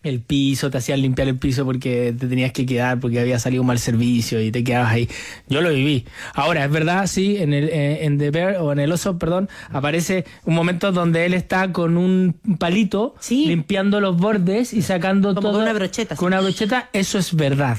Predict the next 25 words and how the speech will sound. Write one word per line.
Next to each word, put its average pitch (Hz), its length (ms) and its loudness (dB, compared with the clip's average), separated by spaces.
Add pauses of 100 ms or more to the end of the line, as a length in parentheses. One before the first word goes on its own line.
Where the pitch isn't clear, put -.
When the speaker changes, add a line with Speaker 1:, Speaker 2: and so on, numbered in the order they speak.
Speaker 2:
Eso - 160 -10
es - 80 -12
cierto, - 280 -14
ya. 120 60 -4
Speaker 1:
Eso 151 140 -2
sí, 147 180 -2 (220)
en 135 120 0
la 135 160 2
alta 214 220 0
gastronomía, 160 800 2
en 156 120 0
restaurantes 139 560 -2
de 131 220 -2
súper, 165 560 -2
súper 156 320 0
alto 151 220 -2
nivel, 143 480 0
tres 147 240 0
estrellas 139 320 0
Michelin, 131 500 0 (380)
una 170 240 2
estrella 135 440 0
también, 139 460 0 (640)
cuando 120 180 2
estás 156 220 0